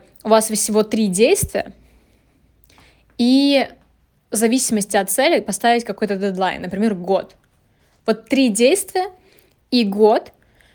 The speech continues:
чтобы стать, м, всемирно известными, допустим, или чтобы стать долларовым миллионером, или чтобы стать, или чтобы купить себе квартиру. Что вы будете делать?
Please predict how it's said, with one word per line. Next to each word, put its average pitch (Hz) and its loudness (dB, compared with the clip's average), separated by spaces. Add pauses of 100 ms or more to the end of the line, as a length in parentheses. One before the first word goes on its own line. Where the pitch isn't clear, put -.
(280)
чтобы 285 0
стать, 240 -2 (460)
м, 190 -8
всемирно 214 0
известными, 175 -10 (260)
допустим, - -10 (220)
или 254 2
чтобы 202 0
стать 214 -2
долларовым 196 -2
миллионером, 185 -6 (560)
или 240 4
чтобы 208 -2
стать, 208 -4
или 214 2
чтобы 202 -4
купить 226 -8
себе 196 -4
квартиру. 185 -12 (1120)
Что 330 2
вы 226 -2
будете 202 -8
делать? 185 -8